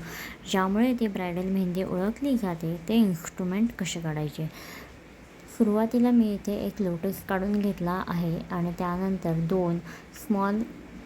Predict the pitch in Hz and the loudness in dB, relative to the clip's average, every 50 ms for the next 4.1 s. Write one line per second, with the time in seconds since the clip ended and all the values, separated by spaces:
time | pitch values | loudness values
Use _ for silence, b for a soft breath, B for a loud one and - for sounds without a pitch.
0 | - - 190 208 196 180 175 180 190 202 202 - 226 185 208 190 175 165 170 180 | -8 -4 -2 0 2 2 2 2 2 0 2 0 0 2 2 0 0 0 -2 -4
1 | 170 165 - 214 190 175 170 185 190 175 175 180 180 170 190 190 185 202 214 208 | -6 -8 -4 -2 0 0 0 0 -2 -2 -2 -4 0 2 2 4 4 4 4 4
2 | 190 220 220 214 196 185 180 190 180 170 - 180 - - 175 165 170 185 190 190 | 4 4 4 4 2 0 -2 -4 -4 -4 -6 -6 -2 0 0 0 0 0 0 0
3 | 196 185 - - 185 180 185 185 185 175 180 185 180 180 180 185 185 180 175 226 | -2 -2 -2 -2 -2 0 0 0 0 0 0 0 0 0 0 0 0 2 4 2
4 | 226 233 | 2 2